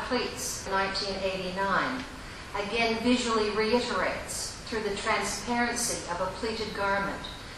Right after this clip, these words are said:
the effe-, the essence of metamorphosis, that of an insect shedding its skin. The magical effect that resulted was described by Penn as seeing the model glowing through this golden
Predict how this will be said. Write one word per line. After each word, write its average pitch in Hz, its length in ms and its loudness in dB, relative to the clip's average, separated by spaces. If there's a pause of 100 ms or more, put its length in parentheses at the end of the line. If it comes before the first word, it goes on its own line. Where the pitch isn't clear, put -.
(100)
the 208 100 2 (160)
effe-, 240 500 2
the 202 300 -2
essence - 640 2
of 196 160 -6
metamorphosis, 190 960 0 (160)
that 214 340 10
of 208 60 2
an 214 140 0
insect - 680 6 (140)
shedding 190 440 2
its 175 160 -4
skin. 180 580 2 (580)
The 220 60 -4
magical 247 600 10
effect - 680 2
that 202 200 2
resulted 208 580 4 (400)
was 196 160 -2
described 220 580 6
by 196 220 6 (160)
Penn 220 380 0 (340)
as 190 100 2
seeing 220 420 2
the 208 100 -2
model 214 500 8
glowing 220 520 4 (440)
through 208 180 0
this 196 240 0
golden 208 540 0